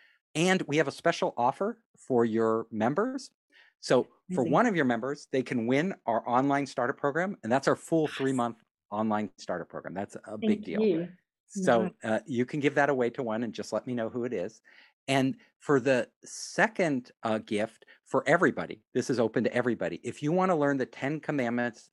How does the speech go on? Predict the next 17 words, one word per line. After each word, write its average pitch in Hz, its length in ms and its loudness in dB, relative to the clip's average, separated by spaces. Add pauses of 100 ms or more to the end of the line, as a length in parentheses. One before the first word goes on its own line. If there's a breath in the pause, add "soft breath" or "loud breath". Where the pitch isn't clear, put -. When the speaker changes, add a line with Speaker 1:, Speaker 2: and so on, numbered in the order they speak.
Speaker 1:
of - 160 -10
Raising 117 300 2
Venture 107 280 -2
Capital, 85 480 -8 (400 soft breath)
Speaker 2:
Mm-hmm. 143 180 0
Speaker 1:
just - 140 -8
go 117 140 2
to 95 100 0
founderspace 151 1200 -2
dot 120 320 0
com 104 360 -4 (220)
slash - 600 -4 (200)
ten, 92 340 -8 (280)
the 107 60 -4
number 92 300 -6
ten. - 260 -14 (600)
Speaker 2:
Awesome. 185 380 0